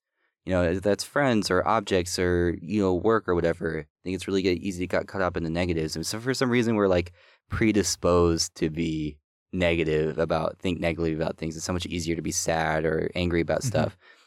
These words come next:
Speaker 1: But, like, take the moment to appreciate what you have. Take the moment to be happy for a second. And, like, it really does change your outlook on stuff.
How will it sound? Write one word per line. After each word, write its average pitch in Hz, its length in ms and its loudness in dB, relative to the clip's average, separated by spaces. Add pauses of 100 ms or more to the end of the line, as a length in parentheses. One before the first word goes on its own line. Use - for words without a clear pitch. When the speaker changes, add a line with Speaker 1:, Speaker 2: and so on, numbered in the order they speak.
(280)
Speaker 1:
But, 151 160 2
like, 156 160 0
take - 460 -2
the 143 80 2
moment 131 480 2
to 113 140 0
appreciate 110 500 0
what - 100 0
you 80 100 -4
have. 76 280 -4
Take 107 180 0
the 110 60 0
moment 107 300 0
to - 60 -8
be 101 120 -2
happy 85 460 -2
for 78 220 -6
a 80 60 -2
second. - 400 -4
And, 80 160 -4
like, 80 160 -4
it 90 220 -2
really 98 240 2
does 92 200 2
change 87 220 -4
your 80 140 -2
outlook 80 260 -2
on 78 100 -4
stuff. - 360 -4